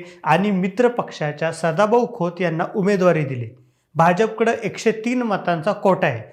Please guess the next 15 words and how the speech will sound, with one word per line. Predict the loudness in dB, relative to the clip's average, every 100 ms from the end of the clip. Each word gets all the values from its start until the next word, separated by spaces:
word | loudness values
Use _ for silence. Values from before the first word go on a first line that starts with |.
| -20 _
त्यामुळे | 0 2 0
त्याचे | 0 -2 0 0 -2 -4 2
चार | 6 6
उमेदवार | 6 0 0 0 0
सहज | -2 -2 2 2 2 -4 -2
निवडून | 2 2 2 2
येतील. | 0 -2 -12 _ _ _ _
अपक्ष | 2 4 4 4 2
आणि | 0 2 0 -2
इतर | -2 0
सहकाऱ्यांची | 2 2 2 4 4 2 0 -6
सात | 0 2 4 2
मतेही | -2 0 0 0
त्यांच्याकडे | 0 0 0 2 2
आहेत. | 0 -6